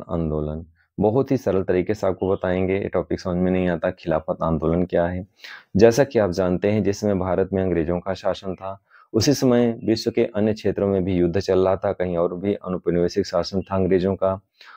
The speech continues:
और इसी क्रम में इंग्लैंड और तुर्की से युद्ध चल रहा था।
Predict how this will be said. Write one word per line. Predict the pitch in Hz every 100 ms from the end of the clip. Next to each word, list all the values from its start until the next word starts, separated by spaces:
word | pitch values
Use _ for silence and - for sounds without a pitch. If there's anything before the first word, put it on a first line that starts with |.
| -
और | - 113
इसी | 120 151
क्रम | 117 113
में | 107 104 110 - _ _
इंग्लैंड | 107 113 120 127 123
और | 113
तुर्की | 101 92 110
से | 110
युद्ध | 98 80 85
चल | - 80
रहा | 78 78
था। | - 85